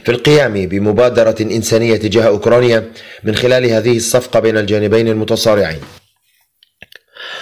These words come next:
دولة قطر ستلعب خلال سنوات الألفين وأربعة وعشرين أكبر أدوارها السياسية والاقتصادية بالمنطقة العربية، خصوصًا بسوريا ولبنان وليبيا. رئيس لبناني سابق يختفي عن الأنظار بسبب حادث مؤسف.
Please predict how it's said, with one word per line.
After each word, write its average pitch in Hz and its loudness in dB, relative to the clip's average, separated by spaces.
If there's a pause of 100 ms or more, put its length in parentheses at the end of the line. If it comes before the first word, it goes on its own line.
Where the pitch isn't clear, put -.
(120)
دولة 120 2
قطر 123 0
ستلعب 120 0
خلال 120 2
سنوات 117 0
الألفين 117 2
وأربعة 117 2
وعشرين 117 0
أكبر 127 0
أدوارها 123 2
السياسية 117 0
والاقتصادية 110 2
بالمنطقة 113 -2
العربية، 110 0 (340)
خصوصًا 117 0
بسوريا 107 2
ولبنان 101 0
وليبيا. 95 -2 (1900)
رئيس 107 2
لبناني 107 0
سابق 117 0
يختفي 123 0
عن 123 0
الأنظار 120 0
بسبب 98 -2
حادث 104 -2
مؤسف. 98 -4